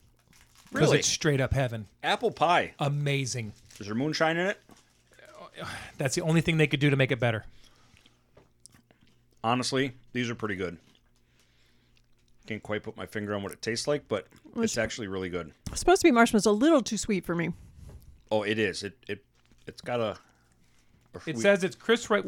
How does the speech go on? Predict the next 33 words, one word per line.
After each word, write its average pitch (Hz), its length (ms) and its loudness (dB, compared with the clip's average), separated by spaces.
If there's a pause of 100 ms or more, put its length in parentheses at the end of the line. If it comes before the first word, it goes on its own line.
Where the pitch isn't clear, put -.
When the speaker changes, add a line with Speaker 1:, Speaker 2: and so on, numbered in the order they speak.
Speaker 1:
crisp, - 380 4 (100)
crisp - 360 0
wafers 208 400 4
and 165 140 4
marshmallow 143 680 6
Speaker 2:
Did - 60 -10
you 160 120 4
say 160 60 6
Speaker 1:
flavored 143 180 2
Speaker 2:
crisp? 147 300 2
Speaker 1:
cream. 123 120 -2 (520)
Quisp. - 300 0 (220)
Speaker 3:
It's - 120 -18
Speaker 1:
Twoo, - 80 -16 (220)
it's 240 160 4
Speaker 3:
crispy. 269 420 10
Speaker 1:
twoo. 214 320 6 (720)
Crisp. 208 400 4 (1600)
Speaker 2:
Cool 127 340 0
Whip. 120 220 -2
Speaker 1:
The 160 80 2
fucking, 185 380 6 (300)
the, 175 220 2
the, 180 120 8
the - 160 2
sugar's 156 380 8
Speaker 2:
Cool 110 80 2
Whip. 202 120 12
Speaker 1:
kicked - 100 0
in 190 100 8
already. 185 340 12
I 160 120 8
can't. 190 280 0